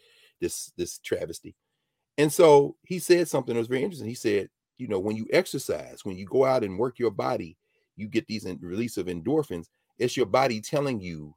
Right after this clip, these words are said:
"Thank you, because what you're doing is gonna keep us around. So therefore, I'm gonna reward you with a good feeling." He says the same thing with intellectual work.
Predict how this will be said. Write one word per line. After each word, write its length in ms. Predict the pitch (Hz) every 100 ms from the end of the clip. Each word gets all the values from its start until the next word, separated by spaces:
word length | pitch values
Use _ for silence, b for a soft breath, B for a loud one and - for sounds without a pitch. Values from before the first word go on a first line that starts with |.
| _
"Thank 280 | 135 160 87
you, 160 | 127
because 320 | - - 90 120
what 180 | 120
you're 60 | 107
doing 240 | 98 147
is 80 | 120
gonna 160 | - 92
keep 240 | - 123 - _ -
us 200 | 101 -
around. 520 | 85 107 127 85 -
So 160 | - 85
therefore, 680 | 110 135 - 107 87 87 b b b
I'm 160 | 98 113
gonna 180 | 101
reward 540 | 92 92 92 131 147 98
you 80 | 98
with 140 | 87
a 40 |
good 200 | 87 104
feeling." 320 | - 208 131 98
He 100 | 147
says 220 | 123 117
the 80 | 110
same 260 | 143 131
thing 220 | - 120
with 80 | 98
intellectual 480 | 101 113 175 - -
work. 180 | -